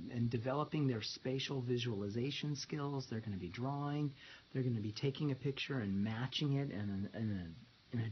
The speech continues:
joining grid next door. And the whole point is, this is just a, a fun opportunity for students to fall in love with math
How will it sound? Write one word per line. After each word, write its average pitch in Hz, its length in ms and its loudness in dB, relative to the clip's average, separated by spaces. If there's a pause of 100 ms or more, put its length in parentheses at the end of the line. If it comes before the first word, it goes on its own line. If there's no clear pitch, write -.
joining 117 600 4 (300)
grid 110 420 0
next 110 380 -2
door. 113 540 2 (420)
And 170 100 2
the 165 60 4
whole 254 320 0
point 107 320 0
is, 98 240 0
this - 220 -4
is 143 140 -4
just 127 280 -2
a, - 80 -2 (180)
a 110 60 -6 (260)
fun 147 300 0
opportunity 101 760 -2
for 85 180 -8
students 135 440 0
to 82 100 -6 (100)
fall 160 240 0
in 175 140 0
love 101 380 0 (500)
with 156 280 2
math 127 300 2